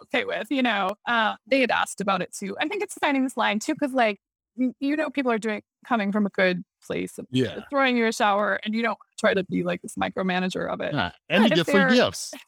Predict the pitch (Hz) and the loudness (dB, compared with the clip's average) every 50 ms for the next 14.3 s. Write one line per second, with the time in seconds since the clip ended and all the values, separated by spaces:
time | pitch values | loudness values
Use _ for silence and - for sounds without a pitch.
0 | - - 120 143 185 - 359 262 - - 349 403 508 539 539 539 539 494 - 480 | -4 0 2 2 2 2 2 0 0 0 0 -2 -2 -4 -6 -4 -6 -6 -2 -4
1 | 453 - 415 302 285 294 302 302 277 294 294 302 294 311 - - - 294 277 285 | -4 -2 0 0 2 2 2 0 0 -2 2 2 2 2 2 0 0 0 0 0
2 | 277 262 254 220 - - 370 - - - 302 240 202 - - 220 - - 247 220 | 0 0 0 2 2 0 -4 -6 -4 0 0 0 0 -2 -4 -10 -4 -2 0 -2
3 | 214 _ _ _ _ _ _ _ _ - 254 240 233 - - - 240 247 233 226 | -2 _ _ _ _ _ _ _ _ 0 2 4 4 2 2 0 2 4 4 4
4 | 214 175 - - _ _ _ _ _ - - 277 - 349 269 247 - - 269 214 | 4 2 0 -6 _ _ _ _ _ -6 -6 -2 0 2 0 0 0 0 0 2
5 | 208 196 190 202 202 - - 214 190 196 202 - - _ _ _ _ _ _ _ | 2 2 0 0 -2 -4 -4 -4 0 0 0 -2 -2 _ _ _ _ _ _ _
6 | _ _ _ _ _ _ _ _ _ _ _ _ _ - - - 233 196 202 214 | _ _ _ _ _ _ _ _ _ _ _ _ _ -16 -4 -2 -2 -2 -2 -4
7 | - 208 190 202 196 190 190 190 185 185 185 175 160 190 - - 175 170 - - | -6 -6 -6 -4 -4 -2 -2 -2 0 0 -2 -2 -2 -6 -6 -4 -4 -4 -2 -2
8 | - - - - _ _ _ _ - 175 185 - 202 190 - - - 208 190 - | -4 -4 -6 -6 _ _ _ _ -8 -8 -6 -6 -6 -8 -8 -8 -8 -6 -6 -6
9 | 214 - - - - - - - - 247 214 220 214 214 262 277 269 233 240 220 | -6 -4 -4 -4 -4 -6 -8 -2 0 2 2 2 2 2 0 0 0 -2 -2 -4
10 | 214 - 208 190 - 196 208 _ - _ - - 202 196 - - - 214 - 294 | -6 -4 -6 -6 -6 -6 -6 _ -14 _ -6 -6 -6 -6 -4 -8 -10 -4 0 2
11 | 302 330 349 311 381 359 285 _ _ _ _ _ _ _ _ - - 262 294 320 | 2 4 2 2 2 0 -2 _ _ _ _ _ _ _ _ -4 -2 0 0 2
12 | 330 320 240 247 262 254 247 233 226 - - 226 220 226 214 202 208 196 196 196 | 0 0 0 0 0 0 0 0 -2 0 0 0 2 2 0 -2 -2 -4 -4 -4
13 | - - 226 254 - - 381 381 381 _ _ _ _ _ _ _ _ _ _ _ | -4 -2 -2 -4 -2 -4 -4 -4 -6 _ _ _ _ _ _ _ _ _ _ _
14 | _ _ - 392 269 240 | _ _ -2 0 0 0